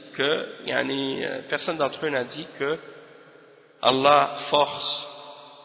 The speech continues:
le, le serviteur à être un pécheur, ou un péch-,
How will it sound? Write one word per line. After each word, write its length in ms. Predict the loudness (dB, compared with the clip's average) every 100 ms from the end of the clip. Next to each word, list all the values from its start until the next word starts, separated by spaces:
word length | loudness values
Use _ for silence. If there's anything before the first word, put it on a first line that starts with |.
| -18 -4
le, 420 | 0 0 0 -4
le 100 | -4
serviteur 760 | -2 -2 -4 -10 -6 -2 0 -2 -8 -18 -20 -20 -20 -20 -20 -20 -20 _ 2
à 400 | 4 6 4 2
être 320 | 0 0 0
un 120 | -2 0
pécheur, 580 | 0 4 4 4 2 -2 -10 -14 -16 -18 -20 -20 -20 -20 -20 -20 -20 _ _ _ _ _ _
ou 320 | -6 -4 -4 -8 -16 -20 -4
un 160 | -2 -2 -2
péch-, 380 | -2 2 0